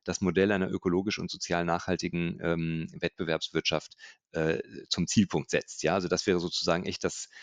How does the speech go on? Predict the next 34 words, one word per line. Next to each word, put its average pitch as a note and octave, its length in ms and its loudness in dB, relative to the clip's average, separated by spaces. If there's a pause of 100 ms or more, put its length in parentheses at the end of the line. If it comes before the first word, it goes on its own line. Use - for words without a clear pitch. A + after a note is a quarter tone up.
(360)
Greening A2+ 640 8
von F#2+ 240 2
Competition. - 640 0 (360)
Und, G#2+ 300 4
äh, G#2+ 280 4
der G#2 160 6
letzte C3 280 2
Punkt, E3 520 -2
der A2+ 140 4
wäre B2+ 200 2
dann A#2 180 4
wieder A2+ 160 6
so G#2+ 80 2
ein A2+ 60 4
bisschen G2+ 380 2 (160)
anders C#3+ 600 0
gelagert, C3 640 4
wäre G#2+ 240 4
aber G2+ 180 2
auch, - 360 2
äh, - 160 -10 (140)
vielleicht A2 500 -2
radikal, G2+ 520 0
obwohl G#2+ 240 -2
wir G2+ 80 4
dafür G2 240 0
natürlich F#2+ 240 0
auch G#2 80 0
schon B2+ 160 -4
Ansätze B2 340 -2
im A2+ 60 -2
Kartellrecht A#2 500 -2
haben, A2+ 240 2
nämlich A2 460 2